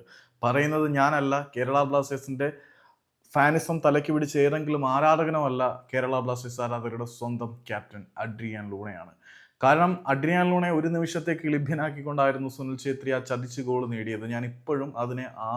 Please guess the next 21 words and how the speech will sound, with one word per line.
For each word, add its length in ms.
വേർഡ് 280
തന്നെ 200
ഉപയോഗിച്ച് 520
പറയാൻ 340
ആഗ്രഹിക്കുന്നുണ്ട്. 760
ഏഹ്, 220
സുനിൽ 300
ഛേത്രി 280
എന്ന 120
മനുഷ്യനും 400
ക്രിസ്റ്റൽ 320
ജോൺ 180
എന്ന 180
തോൽപ്പാവയായ 760
റഫറിയും 340
കൂടെ 160
ചേർന്ന് 320
കേരള 220
ബ്ലാസ്റ്റേഴ്സിന്റെ 540
കയ്യിൽ 220
നിന്നും 180